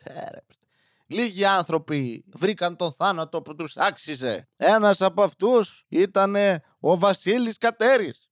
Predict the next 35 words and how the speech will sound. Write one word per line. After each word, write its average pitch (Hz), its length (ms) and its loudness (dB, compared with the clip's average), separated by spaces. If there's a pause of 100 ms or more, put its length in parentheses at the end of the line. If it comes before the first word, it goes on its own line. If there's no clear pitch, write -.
Στα 170 320 2
είκοσι 190 360 -2
εφτά 202 360 0
του 180 140 -12
χρόνια, 165 680 -2 (140)
εντάξει, 151 280 -2
λίγο 147 160 0
πριν 139 120 -6
γίνει 147 140 -6
είκοσι 135 200 -12
οκτώ 147 200 -6
ήτανε, 120 360 -8
μερικές 120 320 -12
μέρες, 127 360 -8
εβδομάδες, 117 460 -2 (100)
μήνες, 127 380 -10
δεν 120 120 -8
ξέρω. 117 300 -4
Αποφάσισε 180 1160 -2 (200)
να 170 340 -2 (540)
κάνει 196 300 2
ένα 196 320 0
act-out, 175 480 0 (180)
μία 175 420 -4 (100)
προσομοίωση 190 1000 -6 (220)
στοματικού 185 800 -2
έρωτα 226 360 4
στον 208 200 -2
εαυτό 208 340 0
του. 127 340 -10
Και 175 140 -4
πνίγηκε 180 840 -8
κατά 175 240 4
τη 175 100 -4
διάρκεια. 170 680 2